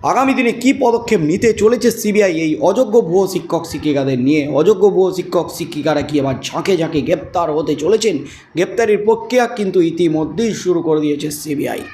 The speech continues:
তাই আগামী দিনে কী হতে চলেছে এবং এই অযোগ্য ভুয়ো শিক্ষক শিক্ষিকাদের জেরা করে হাটে হাঁড়ি ভাঙে কিনা, কোন মাথার নাম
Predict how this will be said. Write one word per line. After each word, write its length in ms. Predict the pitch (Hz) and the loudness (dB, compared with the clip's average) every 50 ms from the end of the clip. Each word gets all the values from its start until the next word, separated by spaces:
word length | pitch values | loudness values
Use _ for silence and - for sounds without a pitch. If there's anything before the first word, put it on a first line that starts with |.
| - - - - - - - | -20 -20 -20 -20 -20 -20 -8
তাই 160 | _ 151 156 151 | _ 0 0 2
আগামী 300 | 156 180 208 240 247 233 | 2 2 2 2 0 0
দিনে 180 | 202 220 214 208 | 0 0 -2 -2
কী 140 | 208 208 208 | 0 2 2
হতে 260 | 185 160 165 165 165 156 | 2 2 2 2 2 2
চলেছে 440 | 139 151 156 147 139 135 135 147 139 127 - - - - - - - - - - - - - | 2 2 2 2 2 2 0 0 0 0 -2 -4 -10 -16 -20 -20 -20 -20 -20 -20 -20 -8 -4
এবং 220 | 143 160 202 262 277 254 | 0 2 2 2 2 2
এই 140 | 240 233 240 | 2 4 4
অযোগ্য 340 | 226 214 214 208 220 190 196 214 | 4 2 4 2 2 4 2 2
ভুয়ো 220 | 196 175 185 196 185 | 2 2 0 0 0
শিক্ষক 340 | 190 - - - 180 170 165 | -2 -6 -4 -4 -4 -4 -4
শিক্ষিকাদের 480 | - - 143 151 151 143 147 139 143 135 | -6 -6 -4 -2 0 2 2 2 0 0
জেরা 260 | - 143 147 139 139 139 | 0 0 2 2 2 0
করে 280 | 135 139 147 147 156 156 | 0 0 2 2 2 0
হাটে 380 | 147 - 135 147 143 - 208 208 190 | 0 -2 -4 -6 -2 0 0 0 0
হাঁড়ি 320 | 170 156 170 175 185 202 185 165 135 | 0 0 0 0 0 0 -2 -4 -6
ভাঙে 340 | - - 170 208 247 269 262 | -4 -2 -2 2 2 2 0
কিনা, 300 | - 220 220 202 180 160 139 135 139 - - - - - - | 0 0 0 0 0 0 -2 -4 -8 -12 -16 -20 -20 -4 0
কোন 220 | 185 226 269 302 294 285 | 2 4 4 4 4 4
মাথার 320 | 269 254 - 226 233 233 | 2 2 2 0 0 0
নাম 160 | 220 214 208 | 0 -2 -2